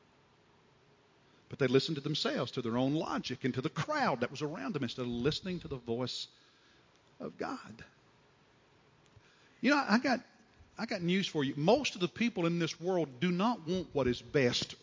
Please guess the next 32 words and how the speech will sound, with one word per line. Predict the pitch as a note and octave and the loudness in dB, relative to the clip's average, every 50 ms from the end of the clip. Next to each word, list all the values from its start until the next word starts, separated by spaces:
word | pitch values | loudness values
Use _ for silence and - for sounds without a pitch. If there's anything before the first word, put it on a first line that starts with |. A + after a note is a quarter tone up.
| - | -16
for | - - A2+ | -14 -12 -12
you. | F#2+ F#2+ G2 F#2+ D#2+ D2 - - - - - _ _ _ _ _ _ _ _ _ _ _ _ _ _ _ _ _ _ _ _ _ _ _ _ _ - - - - _ - | -10 -8 -8 -8 -8 -10 -16 -20 -20 -20 -20 _ _ _ _ _ _ _ _ _ _ _ _ _ _ _ _ _ _ _ _ _ _ _ _ _ -20 -20 -20 -20 _ 0
You | - F#3 B3+ | 4 6 8
may | D4 C#4+ B3 G3 | 8 8 8 6
think | - - B3 D#4+ D4+ - | 6 6 6 6 6 8
they | - C#3+ C3+ | 8 6 8
do, | - D3 D3 | 6 4 2
but | C#3 C#3+ - - | 2 2 0 0
they | - C4 | 0 0
don't. | - - B2 C#3 - A2 - - - _ _ _ _ _ _ _ _ _ _ _ _ _ _ _ _ _ _ _ _ _ _ _ _ _ _ _ _ _ _ _ _ _ _ _ _ _ _ _ _ _ _ _ _ _ - - - - - - | 0 -2 -4 -4 -4 -8 -12 -16 -20 _ _ _ _ _ _ _ _ _ _ _ _ _ _ _ _ _ _ _ _ _ _ _ _ _ _ _ _ _ _ _ _ _ _ _ _ _ _ _ _ _ _ _ _ _ -20 -20 -20 -16 -4 4
Most | D3 F#3 A#3 D4 D4 - - | 10 10 12 12 10 8 4
of | D#4+ | 4
the | D#4 - | 4 4
people | - B3+ C#4 - - C#4 | 6 8 8 8 8 8
in | B3 A#3 | 8 8
this | B3 A#3+ A#3+ - | 8 6 6 6
world | A3 A3 A#3 A#3+ F3+ | 8 8 8 8 8
do | G#3 G3+ | 6 6
not | F#3 F#3+ G#3+ B3+ C#4+ C4+ F#3+ F3 | 8 8 8 6 6 4 2 2
want | G3+ A#3+ A#3+ A#3+ A3+ | 2 4 4 2 4
what | E3 G3 G#3+ G3+ | 6 6 8 8
is | G#3 G3 - | 8 8 6
best | - - G#3 G#3+ G#3 - - - - - | 6 8 8 8 8 6 2 -4 -4 0
for | - F#3+ F#3 | 0 2 4
you. | E3+ G#3 G3+ F#3 E3+ | 4 4 4 4 8
They | C3+ G3 B3 | 10 10 10
want | D4 C#4 B3+ A#3 G3+ E3 | 10 8 2 2 4 6
what | E3 G3+ F3+ | 8 8 8
is | F3 E3+ - | 8 6 4
best | - - F#3+ F#3+ F#3+ - - - - - - - | 6 8 8 8 8 6 2 -4 -10 -14 0 2
for | F3+ E3+ | 4 6
them. | D#3 F3+ F3+ E3 B2+ E2+ - | 8 8 8 8 8 4 0